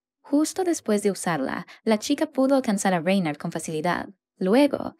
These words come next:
se giró hacia él y dijo que ahora que estaban en igualdad de condiciones, deberían conversar. El chico preguntó si ella había recuperado sus poderes,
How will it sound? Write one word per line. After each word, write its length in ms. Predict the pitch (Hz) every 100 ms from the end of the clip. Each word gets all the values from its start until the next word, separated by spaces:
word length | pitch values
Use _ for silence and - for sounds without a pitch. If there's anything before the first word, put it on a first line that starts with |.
| _
se 160 | - -
giró 280 | 202 190
hacia 420 | 185 185 175 220 180
él 100 | 170
y 80 | 196
dijo 240 | 190 190
que 140 | 185 170
ahora 300 | 165 202 226
que 120 | 185
estaban 420 | - 269 294 233
en 80 | 180
igualdad 380 | 165 160 160 165
de 100 | 170
condiciones, 720 | 170 156 - - 151 - - - -
deberían 480 | 190 175 165 160
conversar. 640 | 180 196 208 - - - - _
El 160 | - 220
chico 260 | 254 311 349
preguntó 440 | 392 339 254 208
si 180 | - 190
ella 300 | 208 185 160
había 220 | 170 180
recuperado 500 | 180 202 180 170 165
sus 180 | - -
poderes, 540 | 160 202 - - -